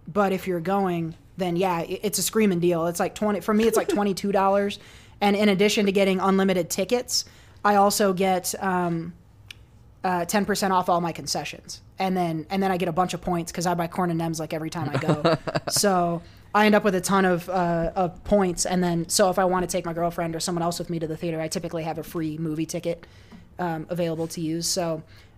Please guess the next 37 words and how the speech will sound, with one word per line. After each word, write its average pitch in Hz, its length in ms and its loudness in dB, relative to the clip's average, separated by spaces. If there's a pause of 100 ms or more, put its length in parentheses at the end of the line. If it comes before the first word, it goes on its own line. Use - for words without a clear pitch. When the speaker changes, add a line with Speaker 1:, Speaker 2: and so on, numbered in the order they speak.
(120)
Speaker 1:
those 302 260 4
are, 247 220 4
those 285 240 4
are 247 60 0
sweet. 220 260 0
It'll 269 160 8
be 294 120 -2
interesting 370 540 0
to 311 80 -2
see 294 200 2
how 240 240 4
they 240 160 2
change, 233 680 -4 (380)
um, 196 400 2
to 240 140 -4
your 190 140 0
point 208 460 0
that, 190 300 0 (220)
you 208 120 -2
know, 180 280 -2
they, 208 160 0
they 208 220 0
may 247 160 4
adjust 190 380 -2
those, 175 380 -2
increase 180 380 -4
price 180 420 -2
or, 156 220 -2
or 160 100 -6
whatever, 170 540 -2 (520)
um, 175 440 -4 (680)
because 208 300 2
there's 190 200 2
gonna 190 120 0
be 180 80 2
less 180 200 -2
people 175 300 -4